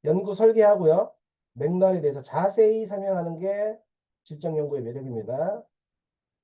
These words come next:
그죠? 자, 참여자 설명하고 자료 수집, 자료 분석 연결되겠죠, 요거는.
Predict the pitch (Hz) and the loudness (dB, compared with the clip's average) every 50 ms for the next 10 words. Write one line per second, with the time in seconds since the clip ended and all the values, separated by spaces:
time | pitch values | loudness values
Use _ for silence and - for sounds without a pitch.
0 | _ _ _ _ _ 120 117 135 156 175 208 262 - _ _ _ _ _ _ _ | _ _ _ _ _ -16 -6 -4 -2 -2 -2 -4 -6 _ _ _ _ _ _ _
1 | _ _ _ _ _ _ _ _ _ _ _ 147 131 - - - 247 254 247 226 | _ _ _ _ _ _ _ _ _ _ _ -2 -2 -2 -2 -2 0 2 2 4
2 | 208 190 185 208 214 214 220 214 214 202 208 190 151 135 165 180 185 190 226 214 | 4 4 4 4 4 4 6 6 4 4 2 -2 -4 -4 -2 -2 -2 -2 -2 4
3 | 226 233 233 233 - 147 147 160 156 185 180 175 156 131 156 180 180 165 135 131 | 4 4 4 4 0 -2 -2 -2 -2 -2 -4 -6 -6 -4 -4 -4 -4 -6 -6 -6
4 | 123 113 110 - 110 104 104 107 117 139 180 262 262 | -8 -8 -10 -10 -12 -14 -12 -10 -8 -8 -8 -8 -10